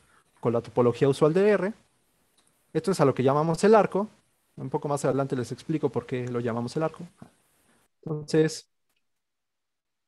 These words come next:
les digo, hablar de arcos generalizados es generalizar propiedades del arco, ¿no? Pero antes de definir lo que es un arco generalizado, pues vamos a hablar un poco de lo que son bases. ¿Qué es una base? Pues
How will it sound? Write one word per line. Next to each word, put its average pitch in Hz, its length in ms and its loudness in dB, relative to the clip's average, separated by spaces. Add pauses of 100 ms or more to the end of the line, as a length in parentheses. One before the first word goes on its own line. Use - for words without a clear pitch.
(720)
les 156 200 4
digo, 170 400 6
hablar 185 240 6
de 208 80 8
arcos 208 240 4
generalizados 185 720 2
es - 480 -6
generalizar 143 760 2
propiedades 139 380 0
del 123 160 -2
arco, 123 300 -4
¿no? 190 160 -8
Pero 196 160 -2
antes 233 180 -2
de 170 80 2
definir 160 300 0
lo 185 100 2
que - 80 -4
es 180 80 -4
un 190 60 0
arco 185 220 -2
generalizado, 196 680 0 (320)
pues 131 100 -12
vamos 147 220 -2
a - 20 2
hablar 139 220 0
un 143 80 -2
poco 143 260 0
de 131 100 0
lo 117 120 -4
que - 80 -12
son 156 240 -4
bases. 185 500 -6 (720)
¿Qué 233 80 8
es 226 80 8
una 277 160 8
base? 285 580 6 (460)
Pues 233 500 2